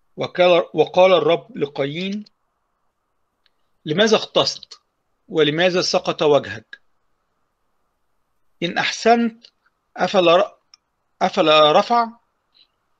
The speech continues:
وإن لم تحسن فعند الباب خطية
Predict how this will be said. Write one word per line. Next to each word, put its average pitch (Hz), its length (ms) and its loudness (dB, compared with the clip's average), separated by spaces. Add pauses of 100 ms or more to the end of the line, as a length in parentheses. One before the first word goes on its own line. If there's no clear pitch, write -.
(320)
وإن 165 200 -2
لم 175 180 -4
تحسن 214 480 -4
فعند 165 380 -2
الباب 160 540 2
خطية 131 560 -6